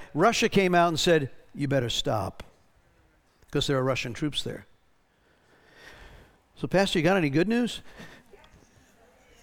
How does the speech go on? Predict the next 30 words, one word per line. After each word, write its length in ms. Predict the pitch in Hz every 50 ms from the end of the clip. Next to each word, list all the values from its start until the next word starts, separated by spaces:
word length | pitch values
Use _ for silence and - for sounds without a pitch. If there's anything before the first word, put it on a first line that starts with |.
| - - - - -
I'm 160 | - 165 165 147
just, 280 | - 220 233 - -
again, 360 | 269 - 160 226 220 180 156
I'm 140 | 156 160 170
reporting 460 | 170 175 - - 226 233 233 233 214
facts, 460 | 160 - 233 220 185 175 170 - - 175
reporting 480 | 156 160 143 - 202 220 214 214 175
current 320 | - - - 220 220 208 180
events, 400 | 156 170 220 202 170 160 - -
because 540 | 180 170 - 175 180 175 165 - - - - - - - - - - - - - - - - - - - - - - -
one 200 | 151 175 233 262
of 80 | 254
the 100 | 226 226
things 340 | - - 233 233 214 185 135
that 160 | 185 190 196 180
we 140 | 170 175
know 340 | 180 185 208 226 220 208 185
from 180 | - - 175 151
Scripture 680 | - - - - 214 240 - - - 165 151 151 160 170 202 - - - - - - - - - -
is 340 | - 180 170 170 165 135 -
that 340 | 180 180 175 185 220 - - -
anyone 640 | - 233 262 269 277 262 226 196 170 160 151 156 160
who 200 | 143 165 185 170
tries 460 | - - 202 208 214 226 240 - -
to 160 | - 220 208
divide 640 | 139 151 175 139 156 175 180 208 220 226 240 208 185
the 100 | 208 202
land 320 | 196 202 202 208 202 185
of 80 | 175 170
Israel, 460 | 185 185 139 143 165 147 123 110